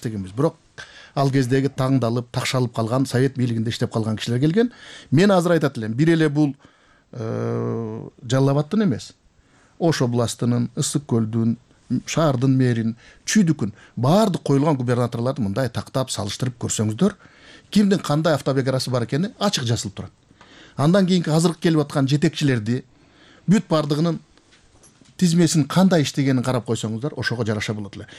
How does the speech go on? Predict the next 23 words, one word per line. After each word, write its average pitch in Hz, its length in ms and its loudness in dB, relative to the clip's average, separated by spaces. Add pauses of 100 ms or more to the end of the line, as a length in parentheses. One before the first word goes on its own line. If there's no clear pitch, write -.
(160)
Мен 165 220 4
тандоо 151 440 2
деген 156 300 2
эт-, 147 140 -2 (520)
бул 147 220 2 (100)
дайыр-, 143 440 2
даярдоо 147 600 2
деген 160 360 2
бизде 139 340 -2
жок 131 220 -2 (100)
кесе. 135 300 -4 (1120)
Себеп 160 340 2
дегенде 143 380 2
бизде 131 460 0
ал 139 360 0
кызмат 151 380 0
болгону 135 300 0
менен, 98 240 -6 (100)
кадрларды 113 600 -2 (720)
дайындоо, 131 400 0
даярдоо 110 360 -2
деген 101 260 -10
менен. 73 180 -14